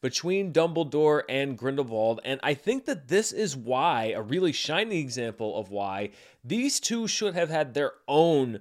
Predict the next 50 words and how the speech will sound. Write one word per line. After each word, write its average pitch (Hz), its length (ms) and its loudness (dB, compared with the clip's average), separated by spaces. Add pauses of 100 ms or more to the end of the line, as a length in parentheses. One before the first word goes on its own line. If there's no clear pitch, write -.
(140)
film 131 440 0
series. 92 540 -4
And 117 100 -4
I 117 80 -2
know 170 180 0
a - 20 -2
lot 208 160 0
of 214 60 -4
people 190 180 -6
say, 196 140 -4
like, 165 180 0
"Well, 151 140 -2
isn't 143 220 -2
that 135 160 2
what 139 120 0
this 131 180 -10
movie 131 320 -2
is?" 170 240 -2 (280)
Yes 302 540 -2
and 175 280 -4
no. 220 380 4
I - 80 -2
mean, 196 160 -2
I 139 160 -4
feel 226 200 -2
like 214 140 -2
it's 175 120 -10
kind 196 180 -2
of 123 160 -4
dominated 185 580 0
by 185 100 2
the 185 100 0
Dumbledore 180 480 0
Grindelwald 180 460 -4
story 180 260 -4
at 170 100 -8
this 180 160 -8
point, 190 320 -8 (220)
but 208 140 2
you 220 120 0
still 269 280 0
do 208 200 -6
have 185 280 -2
to 190 120 -2
include 170 460 0
all 143 220 2
of 151 60 -2
these 143 180 -2
other 135 180 0
characters. 135 680 -2